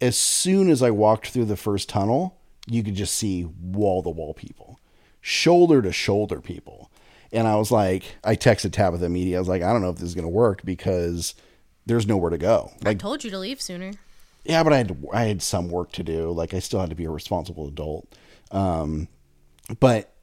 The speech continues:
Speaker 1: I was just thinking, like, I'm not the kind of person that's gonna squeeze in to a group of people that have been standing there for hours on end.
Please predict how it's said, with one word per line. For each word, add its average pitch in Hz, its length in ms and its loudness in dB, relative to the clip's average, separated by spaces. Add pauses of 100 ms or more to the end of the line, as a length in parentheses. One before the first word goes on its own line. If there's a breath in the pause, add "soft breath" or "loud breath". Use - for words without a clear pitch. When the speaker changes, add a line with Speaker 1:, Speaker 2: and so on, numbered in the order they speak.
(120)
Speaker 1:
I 127 80 2
was 123 160 2
just 117 200 -2
thinking, 120 340 2
like, 90 360 -2 (840)
I'm 156 300 4
not 156 260 4
the 123 80 -2
kind 127 220 2
of 104 60 -2
person 113 360 2
that's 104 160 -2
gonna 107 180 0
squeeze 113 500 -2
in 107 380 0 (1080)
to 139 200 2
a 135 60 4
group 113 340 -4
of 107 80 -6
people 110 240 -2
that 101 60 -2
have 95 80 -4
been 98 120 -2
standing 90 380 -4
there 85 100 -6
for 80 160 -10
hours 78 280 -6
on 90 220 -8
end. 87 160 -12